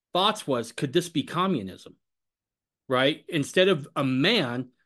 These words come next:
could this be a system? You know, you look at the number six six six, it's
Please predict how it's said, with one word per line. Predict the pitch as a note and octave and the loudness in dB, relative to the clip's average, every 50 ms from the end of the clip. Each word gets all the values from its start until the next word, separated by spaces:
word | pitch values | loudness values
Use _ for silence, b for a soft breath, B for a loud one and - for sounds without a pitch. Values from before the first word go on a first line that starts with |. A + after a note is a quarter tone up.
| _ _ - | _ _ -8
could | - - F#3 F3 D3 D3 | -2 2 2 2 2 0
this | F3 E3+ - | -2 -2 -2
be | D#3 D#3+ C#3 | -4 -2 -2
a | B2 - | -2 -2
system? | - - G#3 - - - G#2 F2+ - b b b b b b b b b b | -4 -4 -4 -4 -6 -12 -16 -18 -18 b b b b b b b b b b
You | D3 D3 D#3 D3+ | -2 0 2 4
know, | C#3+ C3+ C#3 | 4 4 4
you | C3+ C3 C#3 | 4 4 4
look | C#3 D#3 D#3 D#3 - | 4 4 4 4 2
at | - - | -2 0
the | E3 | 0
number | D3 D3 C#3+ C#3 B2+ A2+ G2+ | 0 2 0 0 0 -2 -6
six | - - - D3+ D3 - | -8 -6 -6 -6 -6 -6
six | - - D3 - - | -4 -4 -4 -4 -4
six, | - - D#3+ D3+ D3 - - - - - - | -2 0 0 0 0 -2 -10 -18 -18 -16 -8
it's | - C#3+ B2+ - | -8 -8 -8 -8